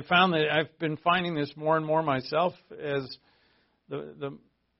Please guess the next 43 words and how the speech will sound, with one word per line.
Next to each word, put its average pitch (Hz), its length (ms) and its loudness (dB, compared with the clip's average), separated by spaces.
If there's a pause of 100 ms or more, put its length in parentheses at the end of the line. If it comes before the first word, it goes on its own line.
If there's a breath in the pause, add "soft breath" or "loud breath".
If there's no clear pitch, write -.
(320)
the 139 80 -8
more 151 380 2
you 147 540 -2 (280)
want 147 440 0
to 156 120 -2
learn 156 320 -4
God's 147 380 -2
Word, 156 400 -2
the 139 80 -6
more 139 280 -2
you'll 143 380 -4 (380)
read 165 320 -4
it 156 180 4 (840)
as 147 240 -6
it's - 320 -18 (100)
to 147 80 -12
you. 143 460 -4 (1400)
Uh, 143 100 -14 (140)
in 160 100 -10
other 175 160 0
words, 156 220 6
I, 156 160 0 (760)
from 170 220 2 (120)
what 175 220 6
I 160 200 8
do 175 320 4
here, 151 440 4
I, 143 160 4
I 160 240 -2
read 165 300 0
the 147 80 0
Word 147 240 4
of 123 140 -2
God 147 440 6
and 131 160 -4
study 143 300 -4
the 135 140 -6
Word 131 160 -2
of 120 100 -8
God 139 300 0
to 135 80 -12
present 127 560 -8
it. - 120 -14